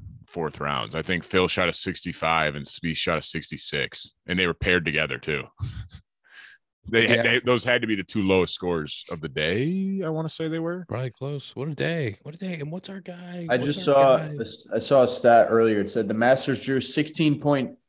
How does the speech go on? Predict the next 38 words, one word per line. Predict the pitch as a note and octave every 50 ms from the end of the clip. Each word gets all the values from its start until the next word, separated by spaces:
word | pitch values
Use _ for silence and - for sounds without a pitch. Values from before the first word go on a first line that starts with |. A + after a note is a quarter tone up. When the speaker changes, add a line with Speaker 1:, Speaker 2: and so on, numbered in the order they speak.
| _ _
Speaker 3:
three | - C3 C3 C3 C3
million | B2 A#2+ A#2+ A#2+ B2 C3 C3 A#2+
viewers | A2 A#2+ B2 B2 B2 A#2
on | A#2 A2 G#2+
C | A2 - - B2
B | A2+ A#2+ A#2 A2
S | G#2+ G#2+ G#2 - - - _ - - - _ _ _ _
for | - A#2
its | A2 -
third | - B2+ B2+ B2+ B2+
and | B2+ B2
final | - C3 B2 B2 B2 A#2
rounds | A2+ A2+ A2 A2+ A2 A2
on | G#2+ G#2+
Sunday. | G#2 - A#2 A2 A2 G#2+ G#2+ G#2
The | G2
final | G2+ - A#2+ A#2+ B2 B2
round | A#2+ A#2+ A#2 A2+
was | G#2+
the | G#2 A2
most | A2 A2+ A2+ -
watched | A#2 A2 A2 A2 -
golf | - A2 G#2+ A2 A2 -
broadcast | A2 G#2 G#2 G2+ - A2+ G#2+ G2+ G#2 - - -
on | G#2 G#2+ G2+
any | - A2 A#2 A#2
network | A2+ A2+ G#2+ - A2 A2 A2 A2
in | G2 G2
five | - - G#2+ G#2 G#2 F#2+
years. | G2 F#2+ F2+ F2+ F2+ - - - _ _ _ _ _ _ _ _ _ _ _ _ _ - - - - _ _ _ _ _ _ _ _ _ _ _ _ _ _ _ _ - G2+ _ _ _
Speaker 2:
Can | - C#3+
I | D#3 E3+
ask | E3+ D#3+ -
some? | - - D#3+ D#3+ D#3 - _ _ _ _ _ _ -
I | -
gotta | C3+ C3 A2
ask | G2 -
some. | - - - -